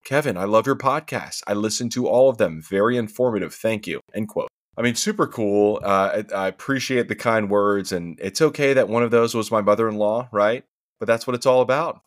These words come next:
Educate and empower. I don't care if your family, friends, people that I've never met in my life that are listening to the show, we're trying to educate you and empower you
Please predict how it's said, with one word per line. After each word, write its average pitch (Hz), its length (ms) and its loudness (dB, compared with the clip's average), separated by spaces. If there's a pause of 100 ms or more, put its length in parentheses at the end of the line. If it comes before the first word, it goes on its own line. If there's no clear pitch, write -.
Educate 139 580 -4
and 127 100 -6
empower. 127 640 -4
I 90 80 -10
don't 131 160 -2
care 131 240 0
if 127 120 -4
your 127 100 -6
family, 127 480 -4
friends, 127 760 -2 (540)
people 131 460 -2
that 123 180 2
I've 120 180 2
never 120 240 -2
met 117 220 -4
in 120 60 -8
my 120 100 0
life 120 440 -2
that 104 180 2 (100)
are 101 80 -2
listening 113 400 -2
to 123 80 -6
the 120 80 -2
show, 123 340 2
we're 127 280 -4
trying 127 240 -2
to 104 140 -2
educate 110 480 -4
you 107 280 -2
and 87 80 -6
empower 90 420 -4
you 80 400 -8